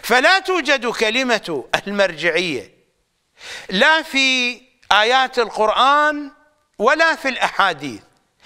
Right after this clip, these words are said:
لا في كتب السنة ولا في كتب الشيعة.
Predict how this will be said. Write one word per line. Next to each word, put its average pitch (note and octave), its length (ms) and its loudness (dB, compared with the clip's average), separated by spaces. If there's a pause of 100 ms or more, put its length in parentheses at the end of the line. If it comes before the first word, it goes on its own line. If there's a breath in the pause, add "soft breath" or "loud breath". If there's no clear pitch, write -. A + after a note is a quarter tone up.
(140)
لا C#4+ 240 2
في C4+ 160 -6
كتب B3 360 -2
السنة D4 920 -2 (180 loud breath)
ولا A#3 260 2
في A3 160 -8
كتب G3+ 360 -4
الشيعة. - 500 -10